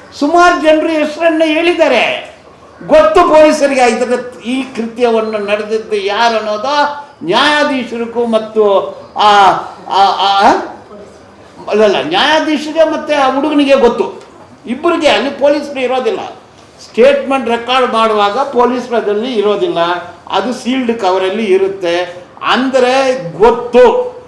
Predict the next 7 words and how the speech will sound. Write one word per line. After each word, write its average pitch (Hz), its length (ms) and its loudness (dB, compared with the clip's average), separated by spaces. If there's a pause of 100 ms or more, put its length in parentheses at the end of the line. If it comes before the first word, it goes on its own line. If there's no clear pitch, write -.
(160)
ಪೊಲೀಸರಿಗೂ 240 680 4
ಗೊತ್ತು, 226 520 0
ಅವ್ರನ್ನ 220 280 2
ವಿಚಾರಣೆ 214 640 -2
ಮಾಡಿದ್ದಾರೆ. 175 600 -6 (140)
ಯಾಕೆ 226 520 0
ಬಂಧಿಸಿಲ್ಲ 135 640 -8